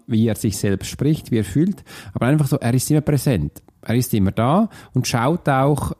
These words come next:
sehr stark auf dich. Er weiß dann auch, was du brauchst und was für dich wichtig ist. Also kann er dir auch so kleine Dinge wie Kaffee sofort holen. Er kann sofort auch etwas bestellen, dass du, wenn du Hunger hast. Und er wird dich auch aufmerksam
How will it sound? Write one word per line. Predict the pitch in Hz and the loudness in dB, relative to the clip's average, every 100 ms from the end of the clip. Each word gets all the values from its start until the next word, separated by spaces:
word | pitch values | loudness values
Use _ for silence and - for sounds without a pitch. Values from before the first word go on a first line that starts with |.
| - | -12
sehr | - 123 113 | -2 0 0
stark | - - 117 135 - 143 | -2 -4 0 0 -2 -2
auf | 147 - | -2 -2
dich. | 160 160 143 | -2 0 0
Er | 117 | 0
weiß | 117 180 - | 2 0 2
dann | 156 | 2
auch, | 143 | 2
was | 127 - | 0 -2
du | 110 | -2
brauchst | 107 104 139 196 - 131 | 0 0 2 0 -2 -2
und | 123 | -2
was | 120 | -2
für | 107 | -2
dich | 101 | 0
wichtig | 120 143 - 147 | 0 -2 0 0
ist. | 156 - - - - | 0 -2 -14 -20 -6
Also | 107 110 | -2 -2
kann | 110 107 | 0 2
er | 101 | 2
dir | 101 95 | 2 0
auch | |
so | - | -2
kleine | 101 107 113 123 | -2 0 0 2
Dinge | 123 127 117 | 2 2 2
wie | 92 | 0
Kaffee | - - 135 - 147 | 0 -2 -2 0 -2
sofort | 127 127 131 - | 0 0 -2 0
holen. | 120 120 123 - - - | 2 2 0 -4 -10 -8
Er | |
kann | - 104 101 | -4 -2 0
sofort | 107 101 110 95 | 2 0 0 0
auch | 92 87 - | 0 -2 -4
etwas | - 95 90 - | -6 -4 -4 -2
bestellen, | 95 80 - - 127 135 131 | -2 -2 -4 -2 0 2 2
dass | 101 | 0
du, | - | -4
wenn | 92 85 | -2 0
du | 80 | 2
Hunger | 92 135 131 | 2 2 4
hast. | 120 127 - - - - - | 2 0 -4 -18 -20 -20 -4
Und | 104 | 0
er | |
wird | 113 | 0
dich | 113 104 | 0 0
auch | 90 - | -2 -2
aufmerksam | 110 143 170 151 151 | -2 0 0 2 0